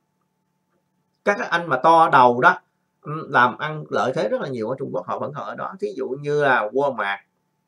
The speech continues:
Walmart đã quá lớn sâu ở Trung Quốc rồi. Ngay cả Amazon,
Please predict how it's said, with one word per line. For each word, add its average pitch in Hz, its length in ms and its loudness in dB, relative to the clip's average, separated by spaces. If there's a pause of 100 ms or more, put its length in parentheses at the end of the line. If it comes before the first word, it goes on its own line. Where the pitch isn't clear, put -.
(300)
Walmart 131 520 2
đã 127 260 0
quá 165 240 2
lớn 196 220 -2
sâu 120 220 -8
ở 101 100 -10
Trung 98 140 -12
Quốc - 120 -16
rồi. 104 140 -12 (600)
Ngay 143 180 -2
cả 139 260 -2
Amazon, 139 480 2